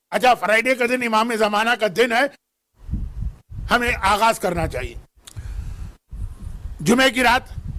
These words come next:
आप इमाम को याद करेंगे। बहुत सारी दुआओं में इस्लाम ने ये हुक्म दिया कि ये दुआ अपने अल्फाज में मांगो।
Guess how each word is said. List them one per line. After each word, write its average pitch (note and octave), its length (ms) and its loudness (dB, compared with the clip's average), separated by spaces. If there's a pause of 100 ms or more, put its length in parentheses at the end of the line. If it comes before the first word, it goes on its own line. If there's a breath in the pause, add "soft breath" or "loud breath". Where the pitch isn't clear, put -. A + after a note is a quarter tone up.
(960)
आप A#3 280 2
इमाम A3+ 240 4
को A#3+ 100 2
याद A3+ 240 2
करेंगे। A#3+ 380 0 (1080)
बहुत B3 400 6
सारी B3 300 2
दुआओं G#3 420 4
में C4 280 0
इस्लाम G3+ 400 2
ने B3 100 -4
ये B3 140 0
हुक्म F3 420 0
दिया B2+ 280 -12 (680)
कि G#3 60 2
ये A3+ 200 2
दुआ F#3+ 460 4 (240)
अपने C4 420 2
अल्फाज G3 540 4
में G#3 140 0
मांगो। C3+ 380 -4